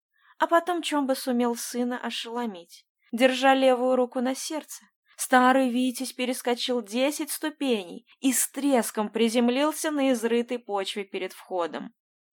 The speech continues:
Его правая нога сильно заболела, но на нытьё не было времени. «Где тебя носит? Везде тебя ищу, шпана несчастная!» заорал Чомба, хватая сына за ухо.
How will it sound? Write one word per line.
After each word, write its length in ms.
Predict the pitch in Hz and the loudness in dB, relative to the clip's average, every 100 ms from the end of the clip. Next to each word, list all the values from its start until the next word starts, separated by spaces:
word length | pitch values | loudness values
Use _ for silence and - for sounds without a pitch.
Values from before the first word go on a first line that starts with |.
| _ _ _ | _ _ _
Его 240 | - 180 175 | -8 -6 -4
правая 480 | - 175 170 175 | 0 2 2 0
нога 320 | 175 180 175 185 | -2 -2 -2 -4
сильно 380 | - 185 185 | -6 -8 -8
заболела, 720 | 185 208 233 269 294 233 - - _ _ _ | -10 -6 -4 -2 -4 -8 -10 -18 _ _ _
но 240 | 233 254 254 | 2 4 6
на 140 | 254 | 4
нытьё 520 | 254 247 - 247 254 | 2 0 -4 -2 0
не 240 | 247 208 208 | 0 0 -2
было 260 | 202 208 | -4 -6
времени. 600 | 208 233 220 175 170 - _ _ _ _ _ _ - | -4 -4 -4 -6 -12 -16 _ _ _ _ _ _ -14
«Где 460 | 185 202 185 196 | -8 -6 0 0
тебя 400 | 190 214 220 233 | 0 -2 4 4
носит? 580 | 240 269 240 208 - - _ _ _ | 6 6 4 2 -6 -12 _ _ _
Везде 500 | 262 311 294 262 302 | 0 0 0 0 0
тебя 400 | 302 311 254 294 | 0 -2 2 4
ищу, 540 | 302 - 302 254 170 - _ - | 4 0 0 0 -2 -6 _ -14
шпана 580 | - - 233 214 190 185 | -8 0 2 2 0 -2
несчастная!» 840 | 196 - 190 175 - 175 160 - _ _ _ _ | -4 -4 -2 -2 -6 -10 -12 -12 _ _ _ _
заорал 500 | - 175 160 165 165 | -6 -2 0 0 -2
Чомба, 520 | - 294 277 196 170 _ | -6 -4 -2 -2 -6 _
хватая 460 | - 185 185 170 175 | -4 -4 -2 -4 -4
сына 360 | - 170 185 | -8 -10 -8
за 240 | 175 165 160 | -6 -6 -6
ухо. 340 | 160 - | -10 -20